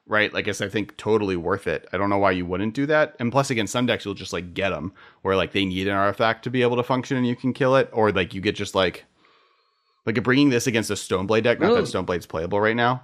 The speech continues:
Speaker 1: but, like, you get to, like, play with, like, "Oh, here, let me grab that, uh, uh, Batterskull or Feast and Famine or whatever." Like, stealing a Batterskull
Speaker 2: Any
Speaker 1: with
Speaker 2: kind
Speaker 1: this
Speaker 2: of, like,
Speaker 1: card.
Speaker 2: a, a,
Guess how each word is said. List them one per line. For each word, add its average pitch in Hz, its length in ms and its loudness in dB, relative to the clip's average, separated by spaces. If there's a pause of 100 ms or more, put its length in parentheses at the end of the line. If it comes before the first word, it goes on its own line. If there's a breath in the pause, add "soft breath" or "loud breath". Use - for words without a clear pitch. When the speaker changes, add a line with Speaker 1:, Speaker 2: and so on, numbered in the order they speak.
Speaker 1:
but, 101 140 2
like, 95 160 -2
you 101 80 -6
get 98 160 0
to, 107 100 -4
like, 92 180 0
play 98 320 2
with, 92 500 -2
like, 90 300 0
"Oh, 127 160 4
here, 101 380 0
let 120 100 0
me 127 120 0
grab 131 280 0
that, 101 260 0 (120)
uh, - 20 -10
uh, 113 760 4 (320)
Batterskull 107 640 0
or 110 160 0
Feast 147 240 -2
and 98 140 -6
Famine 82 340 -2
or 87 200 2
whatever." 82 440 -2 (1160 loud breath)
Like, 127 220 0
stealing 233 360 -2
a 202 60 2
Batterskull 117 300 0
Speaker 2:
Any 214 120 4
Speaker 1:
with 160 80 4
Speaker 2:
kind 208 140 4
Speaker 1:
this 185 80 2
Speaker 2:
of, 170 40 2
like, 196 220 4
Speaker 1:
card. - 240 -2
Speaker 2:
a, 175 60 0
a, 135 40 -4